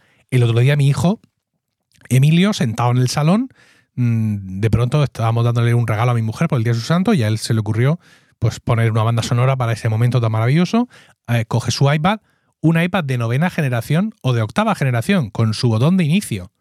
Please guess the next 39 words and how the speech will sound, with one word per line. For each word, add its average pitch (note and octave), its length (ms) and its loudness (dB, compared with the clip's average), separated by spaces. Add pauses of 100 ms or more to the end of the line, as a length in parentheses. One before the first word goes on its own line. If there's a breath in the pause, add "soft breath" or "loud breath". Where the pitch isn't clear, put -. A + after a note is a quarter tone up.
(460)
Habrá G2+ 380 -2
cosas D3 280 -2
más B2+ 260 -2
simples C#3+ 280 0
en - 20 2
este B2 160 -2
mundo, C#3 340 2 (420 soft breath)
y B2+ 120 2
de A#2+ 100 2
pronto A2+ 260 -2
me D3+ 100 0
giré A#2+ 400 0
así C#3 200 0
como D3 140 2
diciendo, A#2 220 -2
"¿Pero G2 160 -6
de F#2+ 120 -4
dónde G#2 180 -2
sale G#2 180 -4
ese G2 120 -4
sonido?". B2 460 -2 (480)
Pues, G#2 200 -10
pues G2 180 -6
de G2+ 80 -6
ahí, G2 220 -6 (120)
de, F#2 320 -12
del G#2 240 -2
iPad C#3+ 300 0
y F3+ 60 -2
de G#2+ 140 -4
todos A#2 180 -2
los A#2 140 -2
hechizos B2 520 -4 (440 soft breath)
que, G#2+ 460 -2
que, G2+ 420 -4
que G#2+ 140 0
lleva A2+ 180 2
incorporados, G#2 640 -2
¿no? G#2+ 200 -6